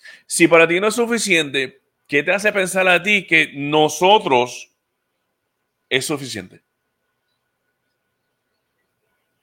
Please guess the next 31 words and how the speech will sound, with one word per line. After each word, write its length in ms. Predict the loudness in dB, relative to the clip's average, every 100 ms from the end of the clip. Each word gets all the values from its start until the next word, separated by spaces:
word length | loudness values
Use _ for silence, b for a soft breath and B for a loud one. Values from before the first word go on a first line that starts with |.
| _ _ _ _ b b
Tú 80 | -10
no 80 | -2
sabes 220 | 0 2
la 100 | 0
cantidad 320 | 0 -2 -4
de 120 | -4
personas 420 | -6 -6 -6 -6 -4
que 120 | -4
yo 300 | -2 -2 -4
he 60 |
conocido 880 | -6 -8 -10 -10 -6 -4 -2 -2 -4
y 160 | -6 -10
panas 600 | -10 0 4 4 4 0
que 120 | -6
yo 120 | -4 -4
he 60 |
tenido 420 | -6 -8 -6 -4
a 80 | -4
princ-, 320 | -6 -12 -12 -10
desde, 440 | -8 -4 -4 -4
desde 220 | -8 -10
un 140 | -10 -10
montón 340 | -12 -8 0
de 140 | 0
años. 360 | 2 0 -2 -6 _ _ _ _ _ _ _ -16
Un 120 | -14
montón 220 | -10 -2
de 140 | 0
años. 460 | 2 2 0 -4 -6 _ _
"Ah, 180 | -2 2
mano, 560 | 4 4 2 0 -4